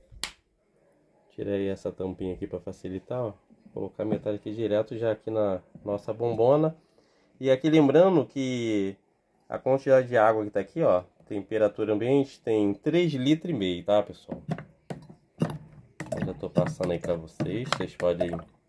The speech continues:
perguntar. Deixa eu ver aqui se já tá na metade, não, mais um pouco. O detergente também tem a função também aí, ó. Tirei aqui a metade, ó. Né?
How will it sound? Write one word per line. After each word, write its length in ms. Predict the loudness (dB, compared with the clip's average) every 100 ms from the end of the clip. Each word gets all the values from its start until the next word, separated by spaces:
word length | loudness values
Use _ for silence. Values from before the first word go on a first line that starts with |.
| -20 -20 _ _ -16 -16 -14 -8
perguntar. 840 | -6 -6 -8 -6 -4 -2 0 -2
Deixa 220 | -6 -12
eu 60 | -6
ver 140 | -4
aqui 240 | -4 -4 -12
se 340 | -12 -12 -12 -12
já 140 | -14
tá 140 | -10 -8
na 80 | -8
metade, 500 | -8 -8 -8 -8 -8
não, 220 | -12 -14 -10
mais 180 | -2 0
um 120 | 0
pouco. 520 | -4 -8 -8 -10 -8 -8 -8 -4 -4 -6 -16 _ _ -14 -12 -12 -16 _ -18 -14 -14 -16 -20 -20 -20 -8 -8 -6 -10 -10 -18 -12 -10 -10 -14 _ _ -8
O 80 |
detergente 560 | -4 -2 0 0 0 0
também 260 | 2 2 0
tem 140 | 0
a 80 | -2
função 460 | -4 -12 -4 -4
também 280 | -2 -2 -2
aí, 300 | 0 0 0
ó. 180 | 0 0 -4 _ _ _ _ _ _ _ _ _ _ _
Tirei 340 | _ -8 -4 -4
aqui 180 | -2
a 80 | -4
metade, 560 | -2 -4 0 2 2 0
ó. 160 | -6 -6 _ _ _ _ _ _ _ _ _ _ _ _ _ _ _ _ _ _ _ _
Né? 240 | -12 -10